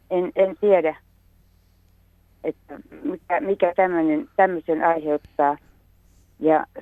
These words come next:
sitten tota, toisekseen, niin puhuitte perhosista,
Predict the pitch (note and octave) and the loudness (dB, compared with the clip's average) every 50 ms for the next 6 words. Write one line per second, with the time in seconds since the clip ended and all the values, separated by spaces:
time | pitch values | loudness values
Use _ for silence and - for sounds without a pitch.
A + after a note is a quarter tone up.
0 | - - A3+ A#3+ - _ - G3 F#3 E3 - F3+ E3+ - - E3+ E3 F3+ - _ | -6 -4 -2 -2 -2 _ 0 0 0 0 0 -4 -2 0 2 2 2 2 0 _
1 | - A3 A#3 A3+ - G3 F3+ _ _ - F#3 F3+ E3+ E3 E3+ E3 E3 D#3+ - - | 0 0 0 0 0 -2 -4 _ _ 2 2 4 4 4 2 2 0 0 -2 -4
2 | _ _ _ _ _ _ - _ _ _ _ - G#3 G3 F#3+ F3 - F#3 - - | _ _ _ _ _ _ -20 _ _ _ _ -8 -6 -4 -4 -4 -2 -4 -2 2
3 | G3+ G#3 G#3+ F#3+ F3+ F#3 F3 - F#3+ E3+ - _ _ - F3 | 2 2 2 0 -2 -8 -10 -12 -14 -20 -20 _ _ -4 -4